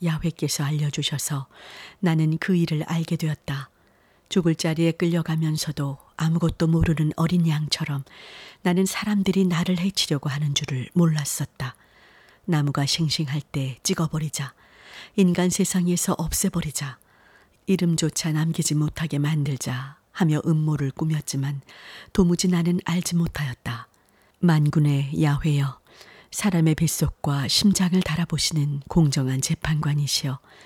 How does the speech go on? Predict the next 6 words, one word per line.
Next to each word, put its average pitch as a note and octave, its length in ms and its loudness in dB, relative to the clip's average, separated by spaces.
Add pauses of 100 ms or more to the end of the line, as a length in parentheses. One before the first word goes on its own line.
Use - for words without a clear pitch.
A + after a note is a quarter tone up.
(320)
하느님께 D#3 680 2
호소합니다. D3 800 -2 (680)
이 F#3 100 4
백성에게 E3+ 640 4
원수를 F3 480 4
갚아주십시오. - 840 -4